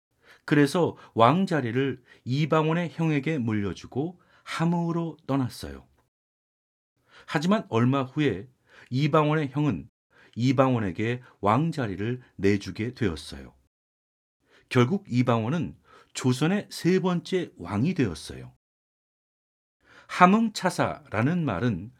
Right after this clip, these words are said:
이방원과 이성계의 이야기에서 시작되었어요.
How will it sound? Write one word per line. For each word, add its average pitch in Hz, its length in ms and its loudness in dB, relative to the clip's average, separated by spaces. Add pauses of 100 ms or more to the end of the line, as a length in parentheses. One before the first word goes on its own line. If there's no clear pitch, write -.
(280)
이방원과 151 880 0 (200)
이성계의 175 840 -2
이야기에서 127 880 -4
시작되었어요. 80 920 -8